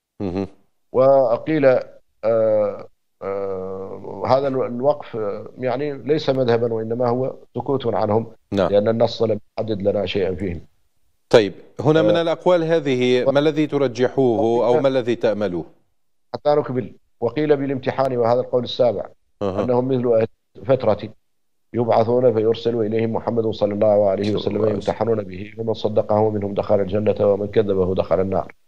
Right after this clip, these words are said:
Speaker 1: مهم.
Speaker 2: هذه الأقوال السبعة.
Speaker 1: من بينها،
Speaker 2: لذلك قال
Speaker 1: من بينها
Speaker 2: نظمه هو
Speaker 1: ما-، ماذا تختارون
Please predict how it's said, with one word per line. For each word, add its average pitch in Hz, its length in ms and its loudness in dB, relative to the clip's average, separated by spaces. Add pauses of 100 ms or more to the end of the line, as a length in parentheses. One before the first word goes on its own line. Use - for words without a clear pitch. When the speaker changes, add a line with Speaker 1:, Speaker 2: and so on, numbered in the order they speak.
(320)
Speaker 1:
مهم. 92 160 0
Speaker 2:
هذه 127 240 4
الأقوال 110 300 4
السبعة. 87 340 -4 (1120)
Speaker 1:
من 120 120 4
بينها، 131 360 6
Speaker 2:
لذلك 120 220 -2
قال 123 300 4 (460)
Speaker 1:
من 113 160 0
بينها 143 240 4
Speaker 2:
نظمه 135 240 2
هو 127 260 0 (320)
Speaker 1:
ما-، 123 220 -2
ماذا 139 280 2
تختارون 120 800 -2